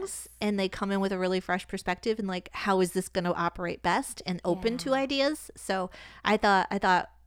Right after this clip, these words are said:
Speaker 2: I just, I gathered a lot of that from your stories.
Speaker 1: Thank you. Yeah, yeah,
Speaker 2: Yeah.
Speaker 1: they did. They, everyone worked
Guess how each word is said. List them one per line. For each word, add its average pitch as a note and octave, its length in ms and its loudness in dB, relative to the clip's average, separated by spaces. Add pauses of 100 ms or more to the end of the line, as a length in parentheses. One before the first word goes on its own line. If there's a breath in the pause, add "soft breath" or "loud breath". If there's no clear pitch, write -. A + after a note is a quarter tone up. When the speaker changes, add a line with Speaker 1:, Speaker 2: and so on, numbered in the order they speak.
Speaker 2:
I A3 140 4
just, G3+ 380 -6
I F#3+ 60 0
gathered F3+ 360 4
a E3+ 60 0
lot E3 140 0
of D#3 80 0
that D3+ 180 -4
from F#3 180 -6
your F3+ 160 -4
stories. F3 600 -4
Speaker 1:
Thank E4+ 340 -12
you. C#4 100 -8
Yeah, C4+ 200 -8
yeah, E4 140 -2
Speaker 2:
Yeah. D#4 40 0
Speaker 1:
they D4 160 -6
did. C#4 200 -4
They, C#4+ 180 2
everyone C#4 600 0 (100)
worked A#3+ 420 -2